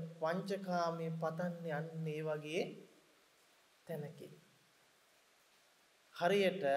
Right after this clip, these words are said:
දිව්‍ය ලෝකේ දිව්‍යෙකුටවත් දිව්‍ය තලයේ මොකක් විදියටද පේන්නේ?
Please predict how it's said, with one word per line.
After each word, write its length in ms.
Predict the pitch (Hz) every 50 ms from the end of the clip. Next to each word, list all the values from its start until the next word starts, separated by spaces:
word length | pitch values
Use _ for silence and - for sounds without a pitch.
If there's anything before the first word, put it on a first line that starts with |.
| 165 214 - - - - - - - - - - _ _ _ _ _ _ _ _ _ _ _ _ _ _ _ _ _ _ _ _ _ _ _ _ _ _ _ - - _ _ _ _ -
දිව්‍ය 420 | 170 151 170 185 208 208 196 240 226
ලෝකේ 380 | 226 226 214 214 226 220 185
දිව්‍යෙකුටවත් 880 | - 160 165 165 175 220 233 233 220 226 226 214 220 226 226 233 247 233 - - - - - - - - - _ _ - _ _ -
දිව්‍ය 380 | 175 175 202 220 240 262 294 285
තලයේ 340 | 277 269 262 254 254 247 240
මොකක් 300 | 233 226 214 226 220 220
විදියටද 440 | 220 214 190 196 196 185 185 180 180 180
පේන්නේ? 420 | 180 165 151 139 - - - -